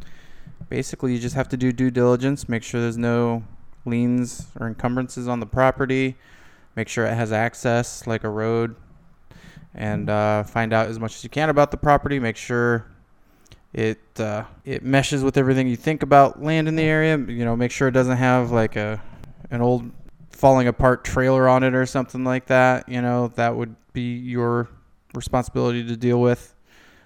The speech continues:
And then once you've secured the property, basically you sign a couple pieces of paper and the property is yours. And at which point you can market it on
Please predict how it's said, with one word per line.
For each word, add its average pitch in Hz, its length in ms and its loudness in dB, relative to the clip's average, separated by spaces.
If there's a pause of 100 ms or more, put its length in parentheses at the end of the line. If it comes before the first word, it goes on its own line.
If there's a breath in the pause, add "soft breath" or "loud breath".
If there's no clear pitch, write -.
(120 soft breath)
And 127 80 -8
then 120 120 0
once 123 180 -4
you've 127 220 -2
secured 127 420 -6
the 123 80 -8
property, 139 640 2
basically 117 360 -4
you 110 40 -8
sign 117 380 -6 (240)
a - 100 -20
couple 120 240 -6
pieces 120 320 -6
of 113 100 -6
paper 151 460 -2 (640 soft breath)
and - 100 -14
the 104 60 -12
property 104 340 -10
is 110 120 -10
yours. 190 360 0 (1080)
And 123 280 -2
at 120 220 -4
which 127 260 -4
point 135 300 0
you 131 300 -2
can 135 420 -2 (480 loud breath)
market 127 300 0
it 131 200 0
on 123 560 0